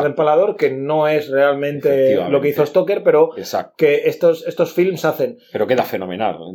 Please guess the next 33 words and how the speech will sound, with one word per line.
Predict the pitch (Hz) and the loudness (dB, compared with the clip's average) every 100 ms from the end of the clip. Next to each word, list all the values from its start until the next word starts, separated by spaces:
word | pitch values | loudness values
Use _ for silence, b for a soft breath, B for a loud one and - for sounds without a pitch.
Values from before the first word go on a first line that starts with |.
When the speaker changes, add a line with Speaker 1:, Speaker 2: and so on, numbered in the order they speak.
| 92 - | -14 -6
Speaker 1:
para, | 107 98 95 | -2 0 0
cuadra | 117 131 113 104 | 2 2 2 -2
muy | 98 98 | -4 -6
bien | 104 | -6
en | 95 90 | -6 -8
la | |
historia, | 87 - 104 80 | -10 -6 -6 -6
¿no? | - | -8
Speaker 2:
Eso | - 247 240 196 147 | -4 0 2 4 4
es, | 139 - | 2 -2
ha-, | 180 226 | -2 -2
hace | 196 254 | 0 0
una | 214 | 0
historia | 175 202 208 | 0 0 2
como | 180 160 | 2 2
más | 160 185 | 0 -4
historicista, | 185 - 143 131 143 - - 117 | -4 0 0 -2 -8 -10 -10 -12
¿no? | 127 226 269 | -12 -14 -14
Y | 151 | -8
Speaker 1:
Mm. | 139 | -6
Speaker 2:
entonces | 135 202 196 | -4 -4 -6
pega | - 180 190 | -2 2 2
muy | 160 131 | 0 -2
bien. | 139 | -2
Yo | 160 | -4
creo | 262 254 | -2 0
que | |
el | 214 | 0
guión | 185 196 | 0 -2
de | |
Matheson | 180 180 185 175 | -4 -6 -8 -12
está | 165 190 | -8 -4
bien, | 170 170 175 | -2 -4 -8